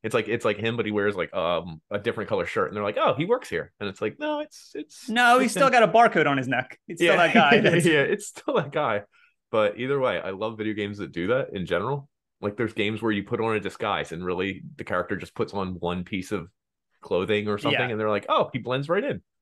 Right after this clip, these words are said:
Speaker 2: I mean, isn't that what Halloween's all about? Sometimes you see teenagers with just, like, one thing on. They're like, "Yo, I'm a punk."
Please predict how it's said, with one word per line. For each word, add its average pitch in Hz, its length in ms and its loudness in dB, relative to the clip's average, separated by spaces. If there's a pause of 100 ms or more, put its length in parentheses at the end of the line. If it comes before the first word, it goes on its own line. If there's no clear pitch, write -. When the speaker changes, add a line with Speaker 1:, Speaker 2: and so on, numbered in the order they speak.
(140)
Speaker 2:
I 151 80 2
mean, 180 180 4
isn't 175 160 2
that 190 120 4
what 165 80 2
Halloween's 170 380 4
all 196 100 2
about? 165 420 -4
Sometimes 170 540 -4
you 151 80 -8
see 156 160 -6
teenagers 147 540 -4
with 127 120 -2
just, 135 180 -2
like, 123 180 0
one 127 240 0
thing 139 180 0
on. 110 180 -4
They're 117 120 -8
like, 117 200 -6
"Yo, 117 220 0
I'm 120 120 -2
a 113 60 -4
punk." 120 280 -2